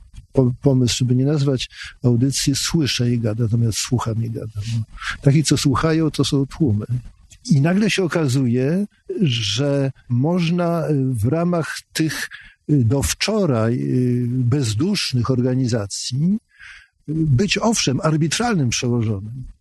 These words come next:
ale jednak zasięgać konsultacji współpracowników i niektórych pracowników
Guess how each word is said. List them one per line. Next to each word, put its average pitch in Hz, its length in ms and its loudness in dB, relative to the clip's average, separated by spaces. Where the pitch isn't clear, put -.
ale 131 280 2
jednak 180 360 2
zasięgać 165 420 0
konsultacji 156 960 -2
współpracowników 147 1120 0
i 120 40 4
niektórych 123 420 0
pracowników 123 800 0